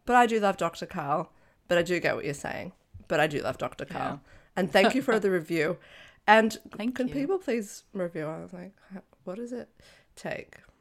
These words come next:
Speaker 2: We, uh, I think it took us a while to realize that Apple Podcasts don't gather your reviews together and show you just reviews from all across the world. It's, it's country specific to whichever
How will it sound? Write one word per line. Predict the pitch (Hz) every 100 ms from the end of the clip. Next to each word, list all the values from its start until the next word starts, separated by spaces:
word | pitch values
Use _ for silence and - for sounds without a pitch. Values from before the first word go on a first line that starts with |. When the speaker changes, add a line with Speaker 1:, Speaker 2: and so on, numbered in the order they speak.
| _
Speaker 2:
We, | 226 240 233 226
uh, | 220 214 214 -
I | 202
think | 208 214
it | 226
took | 214
us | 208
a | 196
while | 165
to | 180
realize | 175 170 165
that | 165
Apple | 165 175
Podcasts | 180 151 - 131 143 - -
don't | 175 170 165 -
gather | 156 151 156 156 - - _ _ 165
your | 160
reviews | 160 156 160 160
together | - 151 139 170 175
and | 170
show | - 160
you | 160 156
just | 151 156 - - -
reviews | 180 160 147 160
from | 175 165
all | 147
across | 156 143 147
the | 160
world. | 147 147 175 190 - - - _ _
It's, | 160 - - - - - -
it's | 160
country | - 190 185 -
specific | 151 - 170 196 175 170 -
to | 180
whichever | 156 160 - 156 143 139 139